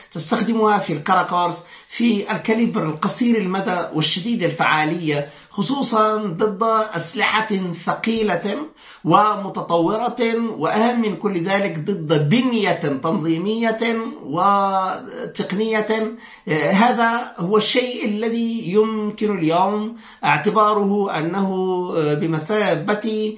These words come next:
آه، استثناء في هذه العملية، لأن، آه، كما قلنا نزل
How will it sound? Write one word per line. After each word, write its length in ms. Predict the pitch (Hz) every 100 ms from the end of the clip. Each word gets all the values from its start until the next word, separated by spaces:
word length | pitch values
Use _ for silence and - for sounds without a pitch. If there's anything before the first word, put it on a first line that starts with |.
| - - -
آه، 240 | 139 -
استثناء 880 | - - - 180 151 165 202 285 262
في 200 | 202 214
هذه 260 | 214 190 170
العملية، 640 | 143 147 135 127 110 - - _ _ _ _ _ _ _ _ _ _ _ - - - -
لأن، 420 | 160 160 269 262
آه، 600 | 254 254 262 226 185 151
كما 280 | 170 220 220
قلنا 540 | 208 254 214 170 143 -
نزل 760 | 170 240 247 208 185 147 139